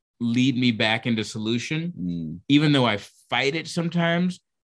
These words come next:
Speaker 1: you all have a way of saying it where I listen.
Speaker 2: <laughs>
Speaker 1: So I think that is a big part of being understanding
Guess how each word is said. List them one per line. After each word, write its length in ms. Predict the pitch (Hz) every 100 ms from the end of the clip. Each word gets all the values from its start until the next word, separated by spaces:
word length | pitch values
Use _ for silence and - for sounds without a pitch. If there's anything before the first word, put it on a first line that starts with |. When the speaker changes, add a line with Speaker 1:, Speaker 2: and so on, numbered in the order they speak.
| _ _ _ _
Speaker 1:
you 200 | 139 131
all 80 | 135
have 180 | 135 123
a 40 |
way 200 | 123 123
of 100 | 110
saying 300 | - 123 117
it 80 | 113
where 120 | 110 101
I 60 |
listen. 540 | 92 101 101 82 87 _ -
Speaker 2:
<laughs> 300 | 104 139 117
Speaker 1:
So 380 | 123 110 107 147 160 139
I 100 | 131
think 200 | 139 120
that 200 | 120 131
is 120 | 127
a 60 | 113
big 220 | 110 113
part 200 | 123 113
of 80 | 101
being 260 | 113 104 101
understanding 880 | 113 104 - 107 104 113 123 139